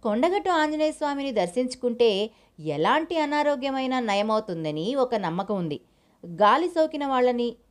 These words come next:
ఈ ఆలయం ముందున్న రావి చెట్టు కట్టేస్తే వాళ్ళ ఒంట్లో ఉన్న దుష్టశక్తులన్నీ పారిపోతాయని కూడా ఇక్కడి స్థానికులు నమ్ముతారు. ఇక సంతానం లేనటువంటి వాళ్ళు ఈ స్వామిని నలభై రోజుల పాటు పూజిస్తే సంతానం కలుగుతుందట. అలాగే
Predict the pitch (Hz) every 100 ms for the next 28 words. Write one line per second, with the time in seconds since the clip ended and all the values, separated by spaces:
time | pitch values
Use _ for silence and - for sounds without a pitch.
0 | - 233 254 190 226 302 330 277 262 247
1 | 247 220 165 156 220 294 285 285 - 202
2 | 220 220 - 233 208 208 _ _ 180 202
3 | 214 208 170 175 220 311 320 285 254 175
4 | 156 - 240 247 247 226 226 226 226 160
5 | 180 208 214 214 196 185 196 208 208 220
6 | 196 185 175 175 160 160 165 247 240 180
7 | 170 143 - _ _ _ _ 311 - 285
8 | 277 - 151 165 247 269 277 262 247 233
9 | 226 220 214 214 196 190 185 185 - 202
10 | 175 165 147 208 262 233 156 135 156 220
11 | 269 262 262 285 294 285 254 233 226 220
12 | - 349 349 185 156 175 233 247 233 196
13 | 190 190 170 156 - - _ _ _ 302
14 | 349 349 277 269 254